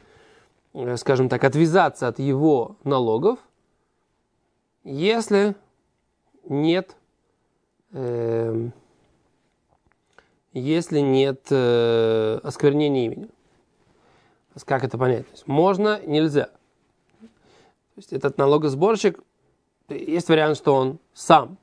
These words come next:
пришел, сам собирает, рэкетир такой. Ну, я тогда не понимаю, какой там может быть хи-,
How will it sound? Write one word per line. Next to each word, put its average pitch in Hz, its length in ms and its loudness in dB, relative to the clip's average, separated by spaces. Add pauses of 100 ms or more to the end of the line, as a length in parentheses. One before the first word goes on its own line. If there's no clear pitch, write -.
(1040)
пришел, 180 440 -2
сам 151 180 0
собирает, 135 560 0 (400)
рэкетир 135 460 2
такой. - 240 -12 (180)
Ну, - 160 -8 (200)
я 156 160 -2
тогда 151 200 4
не 139 100 2
понимаю, 139 240 -2
какой 139 160 -4
там 131 140 -2
может 123 160 -2
быть - 180 -8
хи-, - 240 -20